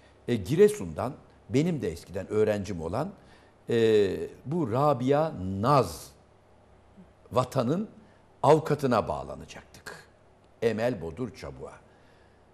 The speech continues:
Şimdi inanılmaz bir durum tabii ki ve maalesef ve maalesef bir şekilde bağlanamadık.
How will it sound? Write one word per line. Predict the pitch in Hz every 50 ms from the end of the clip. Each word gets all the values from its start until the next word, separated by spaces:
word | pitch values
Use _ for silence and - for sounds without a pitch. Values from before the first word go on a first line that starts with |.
| _ _ _ _ _ _
Şimdi | - - - - - - - -
inanılmaz | 131 131 160 160 156 170 170 165 170 165 156 107 92
bir | 95 -
durum | 87 80 - - - - _ _ _ _ _ _ _ _ _ _ _ -
tabii | - 90 - 76
ki | 73 - - - 139 156 - - - - _ _ _ _ - _ _ _ - -
ve | 135 135 135
maalesef | 120 107 123 170 202 190 147 113 92 - - 90 - -
ve | 92
maalesef | 85 80 82 80 80 80 87 90 - 190 202 - - - - _ _ _ _ _ -
bir | 143 165 165 131
şekilde | 117 - - 107 - 110 107 95 95 135 151 165 - - -
bağlanamadık. | 107 107 117 117 120 117 113 113 110 98 85 82 - - 135 - - -